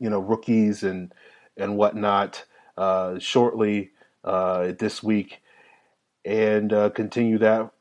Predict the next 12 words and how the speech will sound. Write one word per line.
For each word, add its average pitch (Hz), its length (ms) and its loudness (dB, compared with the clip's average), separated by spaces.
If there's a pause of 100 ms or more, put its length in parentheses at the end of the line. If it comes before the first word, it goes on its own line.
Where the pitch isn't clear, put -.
(240)
through 127 280 4
the 127 180 4
end 131 160 2
of 110 100 -2
May 123 440 2
and 101 420 -6
probably 107 400 0
a 104 60 2
little 107 200 -2
bit 104 180 -4
into 107 260 -6
June. 120 600 -2